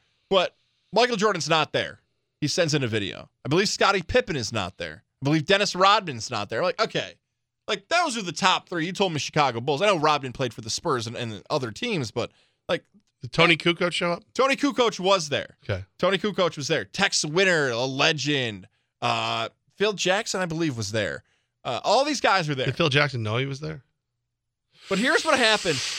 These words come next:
Speaker 1: <coughs> During all those things that happened, what really cut through the national media is unfortunately what happened during the presentation.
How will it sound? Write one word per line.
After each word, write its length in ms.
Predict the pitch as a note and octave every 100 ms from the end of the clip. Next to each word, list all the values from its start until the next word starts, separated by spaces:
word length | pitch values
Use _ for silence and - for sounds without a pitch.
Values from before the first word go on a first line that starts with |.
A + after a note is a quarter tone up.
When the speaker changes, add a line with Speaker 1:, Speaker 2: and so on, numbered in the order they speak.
| - - _ -
Speaker 1:
<coughs> 500 | E3 D3+ - C#3+ - - - - _ _ _ _ _ _ -
During 300 | - B3+ C#4
all 360 | C4 C#4 D4+ D#4+
those 340 | D4 C#4 C4
things 300 | - G3+ F3+
that 100 | D3
happened, 400 | B2 G2+ - G2+ _ _
what 160 | D3 G#3
really 720 | F3 E3 G#3 D4 D#4+ D#4+ D#4 D4+
cut 360 | - A3 -
through 160 | F#3+ F#3
the 80 | F3
national 460 | D3+ C#3+ - D3
media 220 | A#2+ A2 G#2+
is 80 |
unfortunately 880 | D3 C#3+ - A#3 D#4+ - E3 D2+ A#2+
what 100 | A2+
happened 320 | A#2 G#2+ G#2+
during 260 | G2+ G2+ G2
the 200 | F#2+ F#2
presentation. 840 | - A2+ G2+ G2 G2+ G2 - E3+